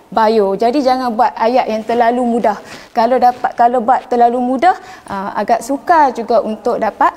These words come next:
markah. Okey, mengapa pentingnya tenaga?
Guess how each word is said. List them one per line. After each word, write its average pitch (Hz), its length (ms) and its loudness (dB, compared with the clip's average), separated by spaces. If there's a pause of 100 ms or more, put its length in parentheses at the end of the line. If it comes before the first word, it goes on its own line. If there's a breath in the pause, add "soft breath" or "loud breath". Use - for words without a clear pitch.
(140)
markah. 214 500 -4 (540 loud breath)
Okey, 254 240 0
mengapa 311 420 0
pentingnya 254 540 -2
tenaga? 233 500 2